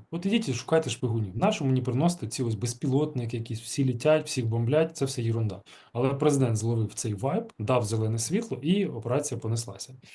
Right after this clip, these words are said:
Обов'язково, ну, ще раз хочу сказати, що дійсно це важко, складно, це ефективно було, це ефектно було на,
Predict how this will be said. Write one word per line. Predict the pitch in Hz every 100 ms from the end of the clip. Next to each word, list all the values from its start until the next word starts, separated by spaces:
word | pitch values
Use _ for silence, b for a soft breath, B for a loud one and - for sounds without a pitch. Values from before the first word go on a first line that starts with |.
| B _ _
Обов'язково, | 117 117 147 175 151
ну, | 135
ще | - -
раз | - 107 -
хочу | 117
сказати, | - 190
що | -
дійсно | 107 120 117 113
це | - 107
важко, | 113 160 160 -
складно, | 117 - 143 147 113 117 113
це | - 117 110 107 113
ефективно | 113 135 - 170 131 123
було, | 110 117 110
це | - 139 123
ефектно | 113 - 143 120 - - 131
було | 117 131 127 127
на, | 120 123 120 117 113